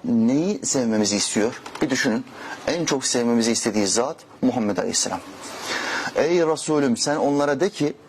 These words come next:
eğer Allah'ı seviyorsanız bana uyun ki Allah da sizi sevsin ve günahlarınızı bağışlasın."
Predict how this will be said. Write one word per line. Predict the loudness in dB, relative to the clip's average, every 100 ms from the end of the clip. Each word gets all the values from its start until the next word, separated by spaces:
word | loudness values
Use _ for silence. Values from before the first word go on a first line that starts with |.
| -20 -20 -6
eğer | 0 0 0
Allah'ı | 0 2 2 0
seviyorsanız | 0 0 2 0 -2 -4 -2 -4 -6 -16 -20 -20 -18 -10 -2
bana | 0 0 0
uyun | -2 0 0
ki | -2 -4 -6 -12 -20 -20 -20 -6 -4
Allah | 0 -2 -2
da | -6
sizi | -2 -2 0
sevsin | 0 0 0 -2 -4 -12 -20 -20 -12 -2
ve | 0
günahlarınızı | 2 0 0 0 0 0
bağışlasın." | -2 -2 -4 -6